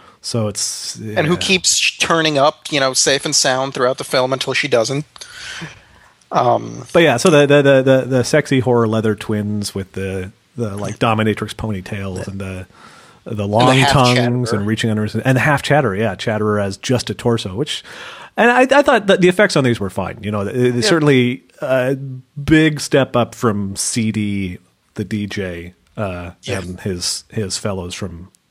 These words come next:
Speaker 1: from number three. So, so no complaints there, really. I, I, they, they, they seem like Cenobites. I'll take 'em as Cenobites.
Speaker 2: Yeah, the Cenobites were the, yeah, I would say they were the special effects, like, um, success of this movie.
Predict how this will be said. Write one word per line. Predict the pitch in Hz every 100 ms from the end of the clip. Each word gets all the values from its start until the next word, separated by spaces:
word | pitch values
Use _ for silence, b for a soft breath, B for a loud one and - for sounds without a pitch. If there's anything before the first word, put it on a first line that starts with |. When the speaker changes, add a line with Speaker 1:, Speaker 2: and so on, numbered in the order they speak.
| _
Speaker 1:
from | - 101
number | 92 90
three. | - 101 87 87 85
So, | - 87 85 - B B B -
so | 131
no | 139 143
complaints | 117 98 95 85
there, | - 92
really. | - 87 82
I, | 98 110 113
I, | 131
they, | 139 135
they, | 139 139
they | 131
seem | 131 180
like | 160 147
Cenobites. | - 160 151 147 147 175
I'll |
take | 160 160 156
'em | 143
as |
Cenobites. | 131 117 104 - - - - b b b b -
Speaker 2:
Yeah, | 262
the | 226
Cenobites | 214 247 240 214 196
were | 185 160 143 147 -
the, | 151 147 143 143 _ _ _ _ _ _ -
yeah, | 147 127
I | 143
would | 147
say | - 135
they | 123
were | 120 117
the | 117 113 110
special | - - 113 - 113
effects, | - 131 110 - - -
like, | 117 113 - -
um, | 123 107 113 156 B B B B B B _
success | - - 139 - - 117 - 151
of | 139
this | 127 131 147
movie. | 135 135 139